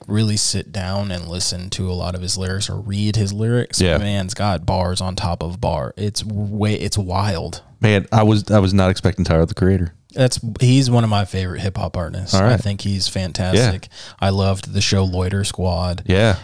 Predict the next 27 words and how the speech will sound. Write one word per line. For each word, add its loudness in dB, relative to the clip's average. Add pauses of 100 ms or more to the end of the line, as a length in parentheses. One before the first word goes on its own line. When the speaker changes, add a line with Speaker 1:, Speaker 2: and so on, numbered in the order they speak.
Speaker 1:
And -2
Speaker 2:
Oh, 4
Speaker 1:
then 4
I 4
Speaker 2:
yeah. 2
Speaker 1:
love 0
watching 0
him 0
on, -2
on -4 (200)
any 0
Nardwuar -4 (260)
Speaker 2:
Right. 4
Speaker 1:
interview. -4 (220)
I 2
just -6
think -2
Speaker 2:
I 2
just 2
like 4
Speaker 1:
he's 0
Speaker 2:
watching 0
Nardwuar 2
in 0
general. 2
Speaker 1:
Yeah, 2
that, -6